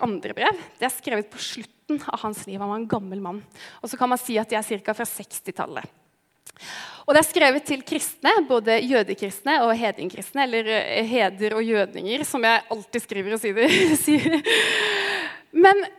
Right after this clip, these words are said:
det er så fint i disse brevene, for man merker virkelig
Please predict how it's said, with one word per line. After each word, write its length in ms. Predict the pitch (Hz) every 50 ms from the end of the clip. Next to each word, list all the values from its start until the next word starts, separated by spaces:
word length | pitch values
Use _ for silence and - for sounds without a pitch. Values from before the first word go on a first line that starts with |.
| - - _ - 311
det 80 | 381
er 80 | 381 349
så 140 | - 415 -
fint 320 | - - - 339 339 330 -
i 60 | 330
disse 200 | 339 339 330 311 269
brevene, 340 | 294 262 240 233 254 285 302
for 180 | - 330 320 320
man 380 | 311 320 - - 302 320 330 349
merker 640 | 370 320 254 240 - 220 - - - 262 302 294 269 269 262 - -
virkelig 680 | 339 311 240 214 - - - - 240 226 220 226 277